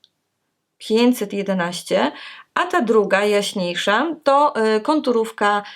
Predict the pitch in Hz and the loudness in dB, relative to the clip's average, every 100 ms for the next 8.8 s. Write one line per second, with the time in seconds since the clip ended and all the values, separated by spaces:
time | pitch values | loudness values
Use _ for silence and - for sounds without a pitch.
0 | - - 214 208 208 262 294 - 226 208 | -10 2 2 2 0 0 0 -2 0 0
1 | 202 - - - 214 214 - 240 214 196 | -4 -14 -16 -8 -6 -6 -2 0 0 -2
2 | 202 - 208 202 208 208 202 202 202 208 | -6 -6 -12 -2 -2 -2 -4 -2 -2 -2
3 | 202 196 185 185 95 185 226 330 - - | -4 -6 -2 2 2 2 0 -2 -8 -14
4 | - - 214 214 214 214 240 262 269 339 | -14 -4 0 2 0 0 2 2 2 -2
5 | - 269 233 240 214 208 208 202 196 185 | 0 0 2 2 2 2 0 -2 -4 0
6 | 180 - - 202 196 - - 202 196 208 | 0 -2 -4 -4 -4 -6 -4 -4 -2 -4
7 | 202 196 190 190 185 185 190 _ _ - | -4 -6 -8 -10 -8 -8 -8 _ _ -18
8 | - 190 185 185 185 180 185 | -10 -6 -4 -4 -6 -6 -6